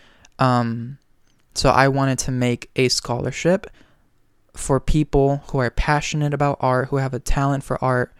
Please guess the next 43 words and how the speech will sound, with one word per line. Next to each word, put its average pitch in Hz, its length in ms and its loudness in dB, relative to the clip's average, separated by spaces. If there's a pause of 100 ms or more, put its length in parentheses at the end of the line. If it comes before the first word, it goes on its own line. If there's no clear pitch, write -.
(460)
or 123 140 -2
a 123 60 -4
gift. 135 520 0 (560)
Um, 123 600 2 (560)
and 143 100 4
I 139 60 6
wanted 151 280 4
it, 151 160 2 (720)
I 139 120 2
wanted 147 300 2
it 147 180 0
to 131 260 2
be 131 280 -2
very 127 260 4
clear 131 340 0
that 123 240 -2
you 143 140 -2
don't 165 120 0
really 151 300 0
need 135 180 -4
to - 120 -6
have 131 180 -6
a - 60 -8
gift - 400 -4
or 69 80 -8
talent. 135 420 -2 (340)
You 139 140 0
can 165 120 0
have 165 160 0
the 139 80 2
passion - 520 -4
for 80 180 -8
it. - 160 -10 (420)
Because 139 240 0
for 143 100 0
many 147 240 2
years, 143 240 2
I 135 100 4
wasn't 143 420 2
really 127 300 -2
able 127 300 -2
to 127 120 -2
sing. 127 460 -2